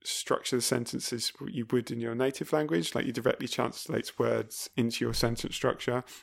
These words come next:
If you've, you may have noticed that people from certain countries tend to make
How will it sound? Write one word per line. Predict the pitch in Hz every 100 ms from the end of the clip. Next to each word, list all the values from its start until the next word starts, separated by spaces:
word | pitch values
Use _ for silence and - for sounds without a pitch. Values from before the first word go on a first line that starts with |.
| - 131
If | 117
you've, | 127 - - -
you | 135 127
may | 131
have | 117
noticed | 120 - 120
that | - -
people | 127 113 113 113 - - - - -
from | - 131 117
certain | - -
countries | - 117 - 117 107
tend | - 117 113
to | 117
make | 117 117 -